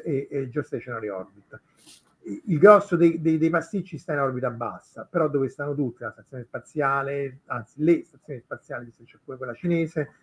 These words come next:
eh, i satelliti per osservazione della Terra, tu-, tutto quello che volete sta là. Eh, ecco, questo, questo arriva, no, questo pure duemilanove, questo duemilaundici, non cambia niente. Allora, eh, ehm,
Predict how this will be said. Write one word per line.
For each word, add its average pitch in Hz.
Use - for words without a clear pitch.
eh, 135
i 117
satelliti 139
per 135
osservazione 123
della 165
Terra, 156
tu-, 175
tutto 170
quello 139
che 120
volete 120
sta -
là. 98
Eh, 160
ecco, 147
questo, 165
questo 170
arriva, 139
no, 131
questo 143
pure 170
duemilanove, 156
questo 151
duemilaundici, 135
non 127
cambia 127
niente. 107
Allora, 170
eh, 175
ehm, 165